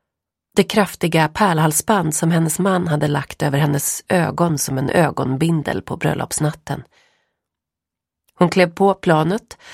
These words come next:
och drack en imponerande god gin och tonic.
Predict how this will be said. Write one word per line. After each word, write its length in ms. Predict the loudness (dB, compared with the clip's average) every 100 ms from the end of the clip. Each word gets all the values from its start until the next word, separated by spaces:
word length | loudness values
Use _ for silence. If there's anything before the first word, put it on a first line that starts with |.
| -20 -20 _ _ _
och 100 | -2
drack 240 | 0 0 2
en 80 | 0
imponerande 680 | 0 2 2 0 -2 -2 -2
god 340 | -2 -4 -10 -6
gin 180 | -2 0
och 100 | 0
tonic. 440 | 0 0 -2 -6